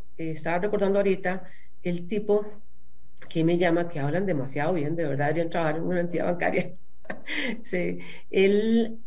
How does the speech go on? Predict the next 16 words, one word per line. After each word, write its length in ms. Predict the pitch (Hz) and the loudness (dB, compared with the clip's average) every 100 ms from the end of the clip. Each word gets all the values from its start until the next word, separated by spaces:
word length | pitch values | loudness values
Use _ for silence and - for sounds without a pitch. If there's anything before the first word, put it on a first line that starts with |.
| - - - - - - - | -4 -4 -4 -4 -4 -4 -4
me 260 | 190 190 180 | 0 4 4
habla 340 | 170 175 208 | 4 4 4
de 140 | 208 185 | 6 4
una 280 | 180 214 220 | 4 2 0
persona 540 | 214 - 220 180 175 | -2 0 0 0 0
con 120 | 175 | -2
la 80 | 147 | -4
que 160 | 151 139 | -4 -2
yo 180 | 160 | 0
debo 440 | 170 214 214 175 175 | 4 6 6 4 0
contactarme 800 | 175 175 180 - 175 160 175 - | -2 -2 -4 0 2 2 0 -2
en 160 | 139 135 | -2 -2
el 120 | 127 | -2
banco. 380 | 143 151 147 - - - - - - - - - - - - - - - - | -2 -2 -4 -4 -6 -4 -4 -4 -6 -6 -6 -6 -6 -6 -6 -4 -4 -4 0
Eh, 460 | 175 170 170 165 139 - - | 2 4 4 4 2 0 -2
obviamente, 640 | 165 190 233 233 277 277 | 2 4 4 2 0 -2